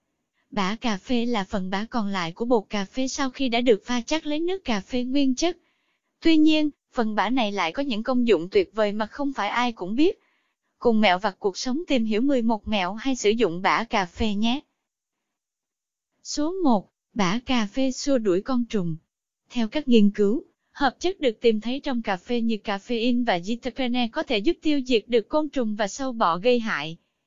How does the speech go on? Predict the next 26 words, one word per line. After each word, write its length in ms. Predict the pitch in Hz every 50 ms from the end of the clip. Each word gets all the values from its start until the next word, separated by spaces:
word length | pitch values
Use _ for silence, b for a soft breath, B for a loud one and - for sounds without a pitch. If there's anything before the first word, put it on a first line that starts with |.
| _ _ _ _ _ _ -
Vì 180 | 190 - 214
thế, 380 | 196 - - 262 262 285 330 381 - _ _ _
tác 200 | - - 349 359
dụng 240 | - 254 202 180 180
của 120 | - 208 214
bã 260 | 226 214 180 196 233
cà 200 | - - 233 202
phê 200 | 196 - 262 262
hiệu 280 | 240 220 220 190 170
quả 240 | 175 - 185 170 196
trong 240 | 214 - 285 247 240
việc 220 | 220 208 - -
ngăn 220 | 202 226 220 214 214
chặn 280 | - 208 151 165 180
muỗi, 320 | 180 170 156 160 175 240 277 _ _ _
ruồi, 380 | - 220 240 220 214 196 185 175 b b b b -
bọ 200 | - 160 175 170
cánh 240 | 170 254 240 269 285
cứng 280 | - 269 233 285 381 - - 349
và 100 | 269 226
một 220 | 208 208 185 -
số 180 | - - 277 320
loài 220 | 330 302 247 196
gây 220 | 175 220 233 226 220
hại 220 | 202 202 175 156
khác. 320 | 165 - - 254 302 330